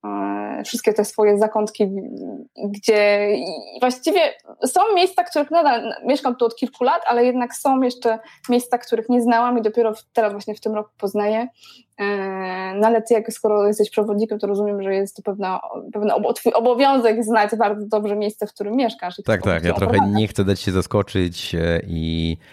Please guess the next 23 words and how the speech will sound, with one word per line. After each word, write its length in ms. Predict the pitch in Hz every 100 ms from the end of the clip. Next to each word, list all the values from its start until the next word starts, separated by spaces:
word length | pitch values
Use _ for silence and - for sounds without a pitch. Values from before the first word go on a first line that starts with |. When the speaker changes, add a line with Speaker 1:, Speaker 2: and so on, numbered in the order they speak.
| - -
Speaker 2:
e, 140 | 78
i 80 | 85
wolę 200 | 87 90
sam 200 | 87 82
wychodzić 420 | 73 73 76 80
z 40 | -
inicjatywą. 640 | 82 80 78 80 78 80
Czasami 340 | 95 143 143 127
się 100 | 123
zdarzają 280 | 120 120
klienci, 280 | 107 110 104
którzy 200 | 98 95
chcą 140 | 95 87
zobaczyć, 460 | 87 82 95 98
zobaczyć 440 | 90 87 85 87 -
coś 220 | 90 -
naprawdę 540 | 82 - 101 104 90
poza 340 | - 95 82 80
szlakiem, 460 | - 73 - 78
jakąś 320 | 76 - -
taką 220 | - - 76
dziwną 280 | 82 78 71
rzecz 240 | 78